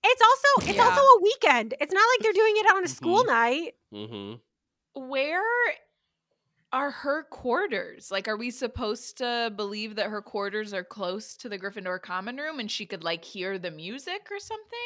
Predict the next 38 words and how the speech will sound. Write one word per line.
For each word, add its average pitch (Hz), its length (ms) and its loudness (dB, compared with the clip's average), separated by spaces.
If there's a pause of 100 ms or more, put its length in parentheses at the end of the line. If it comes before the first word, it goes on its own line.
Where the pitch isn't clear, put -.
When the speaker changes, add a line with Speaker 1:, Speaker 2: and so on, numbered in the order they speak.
(180)
Speaker 2:
Like, 180 300 -10 (1120)
now 131 80 -12
Speaker 3:
I 220 240 4
Speaker 2:
I'm 233 100 -2
Speaker 3:
always 156 380 6
Speaker 2:
curious. 160 160 -4
Speaker 3:
assumed 147 300 0
her 143 400 0
quarters 139 480 -6
would 120 100 -6
have 113 160 -8
been 104 460 -6 (800)
Speaker 2:
In - 180 -4
her - 60 -8
Speaker 3:
connected - 20 -
to - 60 -6
her. - 60 -6
Speaker 2:
office? 101 600 -4
Speaker 3:
Yeah. 123 500 -4 (200)
Speaker 2:
Or 185 120 -8
her 180 120 -8
classroom? 202 680 -8
Yeah. 170 240 -12 (580)
Speaker 3:
I 127 80 -10
guess 151 180 -6
I, 131 220 -4 (240)
Speaker 2:
Yeah. 247 220 -6
Speaker 3:
that 208 120 -8
doesn't 113 300 -6
necessarily 104 480 -6
check - 260 -14
out, 90 240 -12
but 80 220 -12 (100)
I 117 140 -14
just 120 220 -16
always 92 200 -10
assumed 101 420 -18
that. - 120 -20